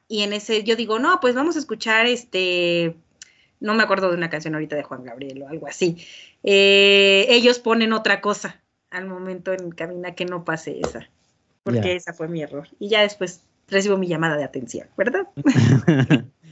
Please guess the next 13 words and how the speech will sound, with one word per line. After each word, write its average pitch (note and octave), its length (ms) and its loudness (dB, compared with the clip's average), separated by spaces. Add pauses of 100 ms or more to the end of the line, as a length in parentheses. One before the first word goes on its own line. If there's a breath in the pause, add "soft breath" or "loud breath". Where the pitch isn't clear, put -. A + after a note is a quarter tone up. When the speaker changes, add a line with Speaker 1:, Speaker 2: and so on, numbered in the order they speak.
(240 loud breath)
Speaker 1:
Y C4+ 100 6
sabes D4+ 280 6
que E4 100 2
es D4+ 80 -2
complicado, A#3+ 800 2
Carlos. F3 360 -8
Aquí B3 220 -4
sí C#4+ 120 0
quiero D#4 220 2
transmitirte A#3 600 -4
que B3 80 -4
encontrar A3 460 -2
música A#3+ 600 -2